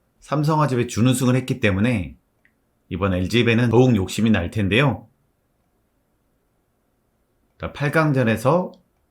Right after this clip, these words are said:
좀 상대 전적이 좀 압도적으로 좋은 이치리키로 선수를 만났습니다. 초반은 일단 실리를 차지하고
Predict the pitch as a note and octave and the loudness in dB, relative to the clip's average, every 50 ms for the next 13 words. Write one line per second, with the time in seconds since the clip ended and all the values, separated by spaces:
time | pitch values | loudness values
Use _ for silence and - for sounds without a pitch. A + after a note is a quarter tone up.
0 | _ _ _ _ _ _ _ _ _ _ _ _ _ _ _ - F#2 F2+ - D3 | _ _ _ _ _ _ _ _ _ _ _ _ _ _ _ -10 -10 -8 -6 -4
1 | E3 E3+ E3+ E3 C#3+ D3+ C#3 C3 A#2+ B2 B2+ A#2+ - A#2+ A#2+ A#2 G#2+ F2+ E2+ - | 0 2 2 2 4 4 2 2 2 0 0 0 0 0 0 2 0 -2 -2 -6
2 | - - - - - - - - - D#3 D#3 D#3+ D3+ C3 B2+ G#2 F#2 G2 F2 F#2+ | -12 -14 -12 -10 -8 -8 -8 -2 -2 0 2 2 2 2 2 0 0 -2 -2 -4
3 | A#2+ - - _ _ _ _ _ _ - F#2 F2+ - - A2 B2 B2 - G#2 G#2 | -6 -8 -12 _ _ _ _ _ _ -10 -8 -8 -4 -4 -2 -2 -2 -2 -4 -4
4 | G2+ A2+ G#2+ G2 A2+ G2+ F#2+ F2 D2+ D#2+ G#2 - - - F2 D#2+ - E2+ F#2+ - | -2 -4 -4 -2 -2 -2 -2 -2 -4 -4 -6 -8 -6 -8 -8 -6 -6 -8 -8 -8
5 | - _ _ _ _ _ _ _ _ - - D#3 C#3 C3+ C#3 D#3 D3+ A2+ F#2+ F2+ | -14 _ _ _ _ _ _ _ _ -20 -6 0 2 2 2 2 0 0 -2 -4
6 | - F2+ F2 - C3 C#3 C#3+ - E3+ E3 D#3+ D#3+ D#3 D3 - D#3 E3 D#3+ F3 D3 | -8 -10 -2 0 0 0 0 -2 -2 0 0 2 0 0 -2 -4 -4 0 0 2
7 | A2+ F#2+ - - A2 C3+ - - | 2 0 0 -4 -6 -6 -8 -14